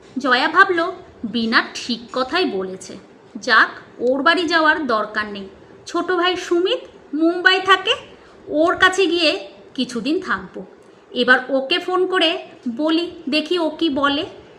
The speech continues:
সুমিতের স্ত্রী রেখা ফোন ধরে বলল, "দিদি, তোমার ভাই তো এখন বাড়ি নেই, বলো তুমি কেমন আছো?" জয়া বলল, "আমি ভাবছি তোমাদের কাছে কিছুদিন থাকবো, কি বলো?" রেখা আমতা আমতা করে বলল,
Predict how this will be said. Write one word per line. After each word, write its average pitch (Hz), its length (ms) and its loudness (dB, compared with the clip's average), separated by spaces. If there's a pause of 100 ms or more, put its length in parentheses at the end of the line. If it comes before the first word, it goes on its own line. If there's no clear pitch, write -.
(200)
সুমিতের 381 640 0
স্ত্রী 339 400 -2
রেখা 302 520 4 (420)
ফোন 302 220 4
ধরে 330 180 2
বলল, 330 360 0 (360)
"দিদি, 320 440 6 (280)
তোমার 381 260 2
ভাই 392 260 2
তো 403 60 -2
এখন 392 280 2
বাড়ি 349 320 6
নেই, 233 240 0 (300)
বলো 320 200 4
তুমি 359 220 0
কেমন 339 440 4
আছো?" 233 320 0 (460)
জয়া 202 300 -2
বলল, 359 260 -2 (540)
"আমি 294 280 4
ভাবছি 392 380 2
তোমাদের 370 320 0
কাছে 381 260 -2
কিছুদিন 359 600 -2 (180)
থাকবো, 247 540 2 (160)
কি 339 120 -2
বলো?" 370 320 0 (840)
রেখা 262 200 2
আমতা 262 440 4
আমতা 320 240 2
করে 359 200 -2
বলল, 330 380 0